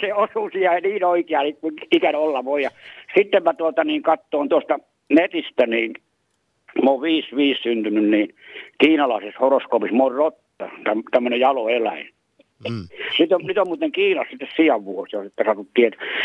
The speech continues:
Speaker 1: Niin siinä oli samat jutut, että taiteellinen, seurallinen ja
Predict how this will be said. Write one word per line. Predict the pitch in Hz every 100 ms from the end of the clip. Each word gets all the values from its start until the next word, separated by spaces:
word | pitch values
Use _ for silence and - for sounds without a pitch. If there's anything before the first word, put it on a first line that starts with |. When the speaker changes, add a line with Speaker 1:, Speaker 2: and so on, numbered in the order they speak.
| -
Speaker 1:
Niin | 160 196 -
siinä | 247 220
oli | 175 156
samat | 202 233 185 143
jutut, | - 175 156 123
että | 120 _ - 120 - _ _ _ _ _ _ _ _ - - -
taiteellinen, | 156 180 147 131 127 110 113 107
seurallinen | 131 139 120 104 98 98 98
ja | 104